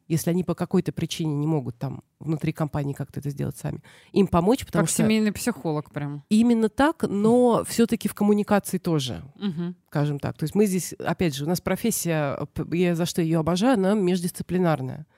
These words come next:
Speaker 1: Можешь какой угодно взять уклон.
Speaker 2: Мгм.
Speaker 1: Поэтому, а, вот, а,
Speaker 2: А у меня вот, кстати, вопрос, э, сопутствующий к озвученному, по поводу фокус-групп. Почему вы вот этот инструмент стали применять? Чем он кажется...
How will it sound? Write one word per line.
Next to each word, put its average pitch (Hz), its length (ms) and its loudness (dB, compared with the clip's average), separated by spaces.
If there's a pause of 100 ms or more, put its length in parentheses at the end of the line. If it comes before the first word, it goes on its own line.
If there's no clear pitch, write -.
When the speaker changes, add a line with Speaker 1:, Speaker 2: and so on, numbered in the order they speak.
(260)
Speaker 1:
Можешь - 220 2
какой 208 300 2
угодно 190 340 2
взять 170 280 -2
уклон. 151 500 -6 (120)
Speaker 2:
Мгм. 190 340 -6 (360)
Speaker 1:
Поэтому, 208 960 2
а, 175 600 2 (260)
вот, 175 380 -2 (140)
а, 160 640 -2 (440)
Speaker 2:
А 180 80 2
у - 20 2
меня 214 200 2
вот, 220 120 -2
кстати, 208 240 -6
вопрос, 220 440 -2
э, 185 160 2
сопутствующий 170 760 -6
к 156 320 -6
озвученному, 156 640 -8
по 165 120 -8
поводу 185 320 -4
фокус-групп. 190 540 -6
Почему 202 520 -6
вы 175 380 -4
вот 160 240 -6
этот 170 200 -10
инструмент 160 520 -6
стали 139 300 -8
применять? 160 480 -4
Чем 180 280 -4
он 160 220 -6 (380)
кажется... 170 720 -2